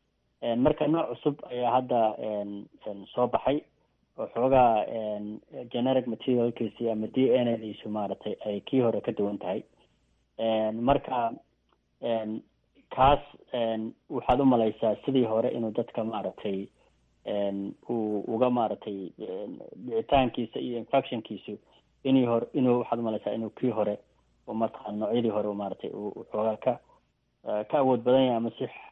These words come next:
xawli ah uu maaragtay dadka ugu dhacaya markii loo eego, een, maaragtay, een, een, berihii lasoo dhaafay. Laakiin markii loo barbardhigo sanadkii hore ama maxaa la yidhaahdaa maaragtay ama, ama even, eh, sanadkii ka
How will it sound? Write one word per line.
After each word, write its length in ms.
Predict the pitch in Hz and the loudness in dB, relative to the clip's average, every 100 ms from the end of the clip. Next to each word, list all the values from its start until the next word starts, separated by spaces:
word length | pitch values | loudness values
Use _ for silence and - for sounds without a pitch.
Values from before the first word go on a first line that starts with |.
| - | 2
xawli 320 | 127 135 117 107 | 4 6 4 4
ah 100 | 110 - - | 2 0 -4
uu 240 | 107 101 | 0 2
maaragtay 420 | 113 101 98 - | 2 2 0 -4
dadka 220 | - - | -4 -2
ugu 120 | 110 113 | 0 2
dhacaya 280 | 101 92 98 | 2 0 -2
markii 280 | 117 - | -2 0
loo 140 | 117 110 | 4 4
eego, 280 | 95 98 - - _ _ _ | 4 -2 -6 -12 _ _ _
een, 340 | 107 98 95 98 | 0 2 2 2
maaragtay, 640 | 107 95 - 98 90 90 | 0 0 -2 -4 -2 -4
een, 440 | - 95 90 90 92 - | -4 -4 -4 -6 -10 -10
een, 220 | 98 95 - | -10 -10 -10
berihii 200 | 123 127 | 0 0
lasoo 220 | 110 - 104 | 0 -2 -6
dhaafay. 280 | 92 - | -8 -8
Laakiin 220 | 104 113 135 | -8 -2 -2
markii 240 | 147 135 | 0 4
loo 100 | 143 | 4
barbardhigo 420 | 139 - 107 107 - | 4 0 -2 -4 -2
sanadkii 340 | 131 117 - | 0 -2 -2
hore 220 | 95 95 - _ _ _ _ _ _ | -2 -2 -4 _ _ _ _ _ _
ama 180 | 110 107 | -6 -4
maxaa 240 | 104 - | -4 0
la 60 | 117 | 2
yidhaahdaa 520 | 107 104 98 98 98 | 4 2 2 0 0
maaragtay 600 | 104 110 101 - 101 95 - | 0 0 -2 -4 -4 -4 -4
ama, 360 | 98 95 90 71 | -6 -4 -4 -4
ama 180 | 101 98 | -4 -4
even, 420 | 107 104 101 98 | -6 -8 -12 -12
eh, 160 | - 76 | -10 -4
sanadkii 240 | 135 123 | 0 0
ka 80 | - | 0